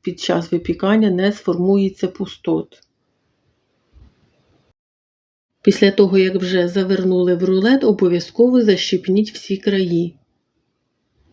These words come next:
Після чого остаточно сформуйте свою хлібинку, вона має бути скрізь однакової товщини. Перекладіть у форму, змащену олією.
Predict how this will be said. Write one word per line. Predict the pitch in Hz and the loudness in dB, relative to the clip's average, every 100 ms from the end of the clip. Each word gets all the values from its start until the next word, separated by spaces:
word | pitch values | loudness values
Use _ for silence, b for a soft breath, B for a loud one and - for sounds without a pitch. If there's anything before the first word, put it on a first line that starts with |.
| _ _ _ _ _ _ _ | _ _ _ _ _ _ _
Після | - 226 254 233 | -2 2 4 4
чого | 226 208 208 | 4 2 2
остаточно | 202 214 - 226 - 208 208 - 160 | 0 -4 -4 -4 2 2 2 0 -4
сформуйте | 151 - 208 202 185 160 | -4 -2 2 2 2 -2
свою | 160 185 175 | -4 -4 -2
хлібинку, | 165 175 165 151 151 160 - 226 240 B B - | -2 0 2 2 0 -2 2 2 2 B B -6
вона | 185 190 240 | -2 0 4
має | 269 247 196 | 4 4 2
бути | 185 175 170 160 | -2 -2 0 0
скрізь | 156 - - 170 214 214 - | -4 -8 -4 0 0 -2 0
однакової | 202 185 170 165 202 226 214 202 185 | 2 2 2 0 2 2 4 2 0
товщини. | - 175 - - 180 170 160 151 - _ _ _ _ _ _ _ _ _ _ _ _ _ _ _ _ _ _ _ _ _ | -2 -4 -4 -4 -2 -2 -2 -4 -8 _ _ _ _ _ _ _ _ _ _ _ _ _ _ _ _ _ _ _ _ _
Перекладіть | 233 240 240 240 214 175 170 - | 2 4 2 2 2 -2 -4 -4
у | 175 | -6
форму, | - - 302 269 202 | -2 0 4 4 4
змащену | 170 170 190 208 - 208 190 214 | 2 0 -2 -2 -2 0 0 0
олією. | 208 185 165 175 165 180 | 0 0 -2 -4 -4 -10